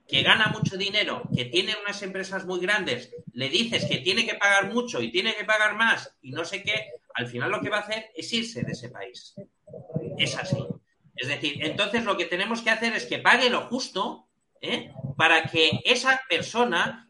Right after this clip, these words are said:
y no ella, sino muchas otras personas,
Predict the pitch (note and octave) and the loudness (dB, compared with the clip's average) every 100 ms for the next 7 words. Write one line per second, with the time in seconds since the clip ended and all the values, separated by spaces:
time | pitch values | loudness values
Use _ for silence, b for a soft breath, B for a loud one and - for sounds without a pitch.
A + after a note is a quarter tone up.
0 | - G#3 C4+ D4+ C#4 C4+ D#3 G#2 - _ | -6 0 2 4 4 2 0 -4 -8 _
1 | - D#3+ D3+ F3+ D#4+ - A3+ B3+ C4+ G#3+ | -10 -6 -4 0 0 0 0 0 2 0
2 | - C3 - A3 A#3 D#3+ A#3+ - | -2 -6 -2 0 2 0 -2 -10